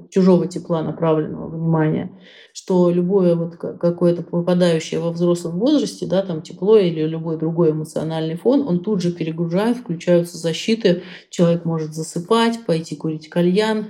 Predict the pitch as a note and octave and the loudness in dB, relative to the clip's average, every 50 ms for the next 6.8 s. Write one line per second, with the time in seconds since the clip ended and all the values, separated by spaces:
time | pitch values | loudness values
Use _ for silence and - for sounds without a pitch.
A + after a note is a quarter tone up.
0 | - F3 E3+ F3 E3+ F3+ F#3 F3+ F#3+ A3 A#3 A3 G#3 G3 G3+ G3+ F#3 F#3+ F#3+ F3+ | -6 -2 -2 -2 0 0 -2 0 4 4 4 4 4 2 0 0 0 0 -2 -2
1 | F#3 - - - - - _ _ - F3 E3+ E3 E3+ F3+ G#3+ A3+ G#3+ G3+ F#3 - | -4 -6 -10 -16 -18 -20 _ _ -4 -2 -2 0 4 4 4 4 4 2 0 -2
2 | F#3+ F#3+ F#3 F#3 - F3+ F#3 F3+ F#3 - F#3 F3 F3 F3 F3 E3+ E3+ F3 F3+ F3+ | -2 -2 -2 0 0 2 2 2 2 0 -2 0 0 0 0 0 0 2 2 2
3 | F3 F3 - - E3 D#3 D#3+ E3 - - - _ _ _ _ _ _ - F#3 F3+ | 0 0 -2 -4 -2 -2 -4 -6 -8 -14 -20 _ _ _ _ _ _ 4 4 4
4 | F3+ - F#3 F#3 F#3 G3+ G3 F#3 F3+ E3+ E3+ E3+ - - D#3 D#3 - - - F3+ | 4 2 0 2 2 2 2 2 2 0 -2 -2 -4 -6 -8 -8 -6 -4 -2 -2
5 | E3+ E3+ F#3+ F#3 F#3+ A3+ C4 C#4+ B3+ A3 F3+ D3+ - F3+ G3+ G#3+ G#3 F#3 F3 F3 | -2 0 0 2 2 4 4 4 4 4 2 0 -2 -2 -4 -2 -2 0 0 0
6 | F3 - - G3+ G3 F#3+ F3+ E3 E3+ D#3+ D#3+ E3 D#3 C#3+ C#3+ - | 0 2 2 2 2 2 0 -2 -4 -2 0 0 0 0 0 -2